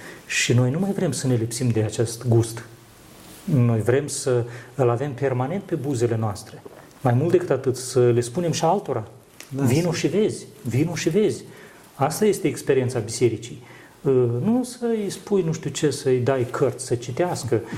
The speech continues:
Speaker 1: Uh, astea sunt importante uneori pentru a ne orienta mai bine în spațiu, că, uh, nu totdeauna știi pe unde să vii, cum să vii și ce trebuie să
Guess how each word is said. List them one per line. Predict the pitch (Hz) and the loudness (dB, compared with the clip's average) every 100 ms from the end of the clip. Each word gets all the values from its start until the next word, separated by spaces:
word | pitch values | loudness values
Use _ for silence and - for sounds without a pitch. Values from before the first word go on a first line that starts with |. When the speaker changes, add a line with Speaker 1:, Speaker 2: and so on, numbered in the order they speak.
| - - | -12 -4
Speaker 1:
Uh, | 139 127 | 2 4
astea | 120 120 135 | 2 0 -4
sunt | - 160 | -4 -2
importante | 160 123 139 - 196 147 | -2 0 -2 0 -2 0
uneori | 123 123 135 120 | 0 0 -2 -2
pentru | 135 127 123 117 113 - - - | -4 -4 -2 -2 -4 -14 -20 -2
a | 123 | 0
ne | 120 123 | 2 4
orienta | 123 117 120 120 | 4 4 2 0
mai | 165 131 120 | -2 0 -2
bine | 135 131 | -2 -4
în | 110 | -4
spațiu, | - 143 151 - | -2 -2 -2 -4
că, | 113 - 117 110 113 - - - | -6 -4 -6 -4 -8 -16 -18 -4
uh, | 131 113 113 | 2 2 2
nu | 131 | 2
totdeauna | 151 147 143 127 | 2 2 0 -2
știi | 113 - 127 | -4 -4 -6
pe | - 127 | 2 2
unde | 131 156 143 | 2 0 -4
să | 139 | 0
vii, | 120 117 131 123 - | 0 0 -6 -8 -4
cum | - 151 | 0 0
să | - 123 | 2 0
vii | 113 131 | 0 -4
și | 123 - | -4 -6
ce | - 131 | -2 0
trebuie | 127 123 120 | 2 2 2
să | 123 | 0